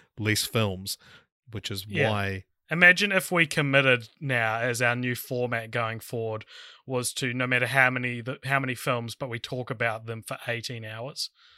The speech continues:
Speaker 2: no matter what the films are.
Speaker 1: Hmm. Well, I think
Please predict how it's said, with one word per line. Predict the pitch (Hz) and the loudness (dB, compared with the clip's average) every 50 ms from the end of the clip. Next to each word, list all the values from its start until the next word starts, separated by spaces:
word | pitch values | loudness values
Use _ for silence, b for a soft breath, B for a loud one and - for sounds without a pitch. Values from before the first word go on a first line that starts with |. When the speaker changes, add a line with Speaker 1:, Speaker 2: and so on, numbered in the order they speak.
| b b b b b 135 | b b b b b -6
Speaker 2:
no | 127 123 | -4 -2
matter | 123 123 117 117 | -2 -2 -2 -2
what | 110 113 117 117 113 113 | -4 -4 -4 -4 -4 -4
the | 135 123 | -4 -4
films | - 127 117 113 113 110 | -4 -4 -6 -6 -6 -6
are. | 110 104 123 165 - _ | -6 -6 -6 -8 -8 _
Speaker 1:
Hmm. | 127 123 123 120 117 113 110 107 104 101 _ _ _ _ _ _ _ _ _ _ _ - B B B B B B B B B | -8 -6 -6 -4 -4 -4 -6 -6 -8 -10 _ _ _ _ _ _ _ _ _ _ _ -20 B B B B B B B B B
Well, | 180 214 220 | 4 6 6
I | - 208 220 214 | 8 8 6 6
think | - 277 277 262 220 175 - | 6 4 2 2 0 -4 -10